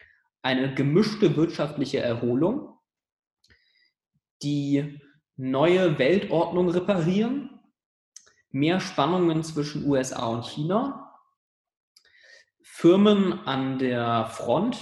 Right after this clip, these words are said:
an der Frontlinie, nach der Tech-Beschleunigung,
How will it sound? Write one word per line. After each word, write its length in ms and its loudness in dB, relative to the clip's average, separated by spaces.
an 140 -8
der 80 -4
Frontlinie, 720 -2
nach 340 0
der 180 0
Tech-Beschleunigung, 1200 -4